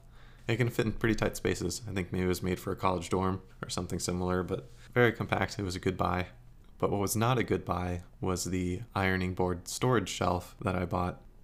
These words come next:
that can only accommodate a full-sized ironing board instead of the puny little folding one I bought.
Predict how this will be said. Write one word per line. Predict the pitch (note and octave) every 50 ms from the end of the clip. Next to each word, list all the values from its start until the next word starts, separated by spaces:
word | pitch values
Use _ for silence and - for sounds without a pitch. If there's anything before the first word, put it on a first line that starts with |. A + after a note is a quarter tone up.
| - - - - -
that | - G#2 -
can | - F#2 -
only | F#2 F#2+ F#2+ F2+
accommodate | F#2 F2+ - - F#2 F#2 F#2 F2 F2+ F2 F2+ - -
a | -
full-sized | - - - G#2+ G2+ - - G2 F#2 F#2 F2+ -
ironing | F#2+ F#2+ F#2+ F#2 F#2 F#2+ F#2
board | F2+ F#2+ F#2 F2+ F#2 F#2
instead | F#2+ F#2+ F#2+ - - G2
of | F#2 F2+ -
the | - F#2
puny | - - G2+ F#2+ F#2 F#2
little | F2+ F2+ F#2 F2+ F2+
folding | F2 - - G2+ F#2+ F2+ - F2+ F2+
one | F2+ F2+ F2+ F#2
I | F#2
bought. | F2 F2+ F2+ F2+ F2+ - -